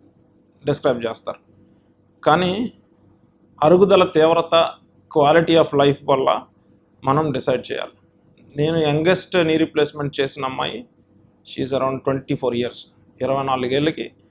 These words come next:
ఆవిడకి దెబ్బ తగలడం వల్ల మోకాలు పూర్తిగా అరిగిపోయి ఏ విధంగా నడవలేని పరిస్థితి ఉంటే ఆవిడకి రీప్లేస్ చేసి చేసాం.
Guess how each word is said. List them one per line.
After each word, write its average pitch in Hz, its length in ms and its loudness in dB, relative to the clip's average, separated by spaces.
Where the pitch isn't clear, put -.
ఆవిడకి 127 360 -2
దెబ్బ 143 140 -4
తగలడం 139 400 0
వల్ల 139 160 -8
మోకాలు 147 400 0
పూర్తిగా 151 380 0
అరిగిపోయి 139 440 -4
ఏ 135 180 0
విధంగా 165 460 2
నడవలేని 147 480 0
పరిస్థితి 127 400 -10
ఉంటే 120 180 -14
ఆవిడకి 131 400 -2
రీప్లేస్ 143 360 -2
చేసి - 220 -8
చేసాం. 127 280 -6